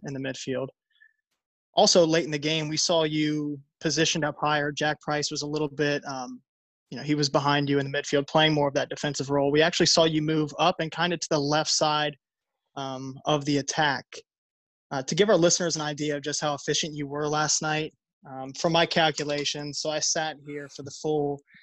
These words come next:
ninety-five minutes and tried to track on my computer each one of your touches and where you passed the ball to. So from my calculations, you had fifty-one touches.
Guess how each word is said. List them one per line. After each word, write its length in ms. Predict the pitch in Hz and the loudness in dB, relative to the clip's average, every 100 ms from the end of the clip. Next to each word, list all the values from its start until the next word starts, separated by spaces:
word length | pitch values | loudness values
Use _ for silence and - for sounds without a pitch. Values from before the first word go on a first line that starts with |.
| _ _ | _ _
ninety-five 680 | 160 160 160 151 165 151 147 | 0 2 2 0 2 0 0
minutes 380 | 156 151 147 - | -2 -2 -4 -4
and 100 | 147 | -6
tried 320 | - 160 156 | 0 0 0
to 80 | 147 | -4
track 460 | - 175 160 156 | -4 0 2 0
on 100 | 156 | -4
my 120 | 151 147 | -6 -6
computer 420 | 151 - 160 160 | -8 -8 -6 -6
each 240 | 165 156 | -6 -8
one 140 | 170 160 | -8 -8
of 80 | |
your 120 | 147 151 | -8 -8
touches 560 | 156 147 - 151 143 | -6 -6 -4 -4 -4
and 80 | 139 | -6
where 120 | 147 | -8
you 140 | 147 143 | -8 -10
passed 280 | 143 143 - | -10 -6 -6
the 80 | 135 | -6
ball 200 | 131 131 - | -10 -10 -10
to. 160 | 131 135 - - - | -12 -14 -16 -20 -8
So 140 | - 185 | 2 4
from 140 | 180 | 6
my 140 | 180 170 | 4 4
calculations, 720 | 165 151 151 151 147 151 139 | 2 0 -2 -4 -4 -6 -10
you 80 | 143 | -6
had 200 | 143 143 | -6 -6
fifty-one 520 | 175 165 170 151 147 | -8 -6 -6 -6 -8
touches. 680 | 143 147 139 143 139 135 - | -6 -8 -8 -8 -6 -8 -10